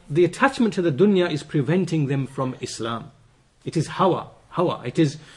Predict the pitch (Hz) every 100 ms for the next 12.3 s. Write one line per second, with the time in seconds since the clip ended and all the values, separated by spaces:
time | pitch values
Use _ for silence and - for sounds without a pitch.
0 | - _ 127 143 160 190 170 165 143 160
1 | 143 143 160 156 151 202 - - _ _
2 | _ _ - - _ 123 131 143 151 180
3 | - - - 139 151 180 151 156 156 131
4 | 160 151 151 147 147 135 113 - - -
5 | _ _ - _ - _ _ - 147 139
6 | 127 151 156 208 240 - - - _ _
7 | _ _ _ _ _ _ _ 117 - 131
8 | 160 147 143 - 151 143 143 139 131 117
9 | - 151 127 180 180 254 220 180 160 196
10 | - 180 135 151 165 165 139 - 208 202
11 | 143 156 - - 240 196 147 156 - 170
12 | 170 196 254